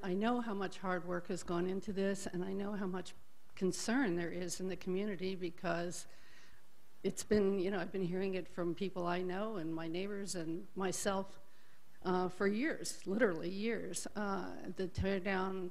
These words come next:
phenomena happened, was happening before the, uh, crash back in the, the Great Recession, uh, back in tw-, two thousand and eight.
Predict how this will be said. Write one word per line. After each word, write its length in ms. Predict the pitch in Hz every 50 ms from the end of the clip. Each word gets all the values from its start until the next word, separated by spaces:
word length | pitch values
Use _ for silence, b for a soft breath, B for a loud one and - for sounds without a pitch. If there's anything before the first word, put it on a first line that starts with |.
| - -
phenomena 540 | - 196 180 190 180 180 190 190 175 170 165
happened, 560 | 160 180 185 175 - 190 185 185 175 180 - - b b b b b b b
was 140 | - 180 -
happening 380 | 196 175 196 185 185 185 185
before 500 | 170 170 165 170 - - 185 170 175 196
the, 380 | 196 196 190 185 180 175 170 165
uh, 100 | 170 165 - -
crash 480 | - - 180 165 165 175 196 - - - -
back 280 | 170 165 165 170 - -
in 140 | 165 165 151
the, 220 | 160 165 160 - - -
the 60 | 180
Great 340 | 143 - 185 185 190 196 - - - - - -
Recession, 720 | - 160 165 - - - 165 170 165 - - 185 202 202 151 B B B B B B B B B B -
uh, 160 | 180 175 165
back 360 | 165 - 175 170 165 160 - 196
in 360 | 170 170 175 175 180 165 151 - - -
tw-, 320 | - - 170 175 185 196
two 120 | - 190
thousand 420 | 170 190 175 180 190 185 - - 180
and 160 | 185 180 170
eight. 340 | - 180 196 220 233 240